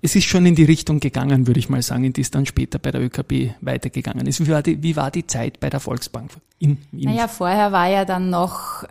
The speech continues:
Speaker 2: eine andere Zeit.
Speaker 1: Okay.
Speaker 2: Ich habe ja innerhalb von G E dann durch eine Umstrukturierung hat's mich dann in die Marketingrichtung verschlagen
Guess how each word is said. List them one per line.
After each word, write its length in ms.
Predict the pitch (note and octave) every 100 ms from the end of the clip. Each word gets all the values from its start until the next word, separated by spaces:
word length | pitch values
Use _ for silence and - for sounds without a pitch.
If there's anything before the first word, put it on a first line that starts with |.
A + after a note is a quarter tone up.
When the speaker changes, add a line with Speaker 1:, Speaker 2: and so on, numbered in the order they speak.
| _ _
Speaker 2:
eine 240 | G3 E3 D#3
andere 360 | D#3 F#3+ G3+ G3+
Zeit. 440 | F#3 E3+ A3+ - - - - -
Speaker 1:
Okay. 320 | B2 - F3+ - _
Speaker 2:
Ich 240 | G#3 - F#3+
habe 160 | F3
ja 60 | F#3
innerhalb 340 | F#3 G3 F3+
von 200 | F3+ F3+
G 160 | E3+ F3+
E 260 | E3+ F#3 G3
dann 680 | F#3+ F3+ F3 F3 F3 E3 -
durch 280 | F3+ F3 -
eine 720 | E3 E3+ E3 D#3+ D#3+ D#3+ - -
Umstrukturierung 840 | F#3+ G3 - F#3 - F3 F3+ F3+
hat's 220 | F3 D3 -
mich 160 | E3+
dann 200 | - E3
in 100 | D#3+
die 140 | D#3+ D#3+
Marketingrichtung 880 | D#3+ E3+ G3 G#3 F#3+ G3+ G#3 G#3+ G3+
verschlagen 720 | G3 F#3+ D#3+ D3 D#3+ G#3 A3